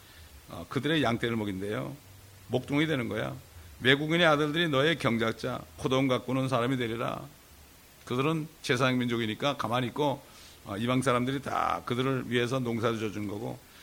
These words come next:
그러나 너희는 주의 제사장들의 부를 것이요, 사람들이 너희를 우리 주 하나님의 일꾼들이라 부를 것이라. 너희가 이방인들의 재물을 먹을 것이며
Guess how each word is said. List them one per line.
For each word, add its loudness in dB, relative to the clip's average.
그러나 6
너희는 4
주의 2
제사장들의 2
부를 -2
것이요, 0
사람들이 4
너희를 6
우리 0
주 0
하나님의 2
일꾼들이라 0
부를 0
것이라. -2
너희가 6
이방인들의 2
재물을 2
먹을 2
것이며 0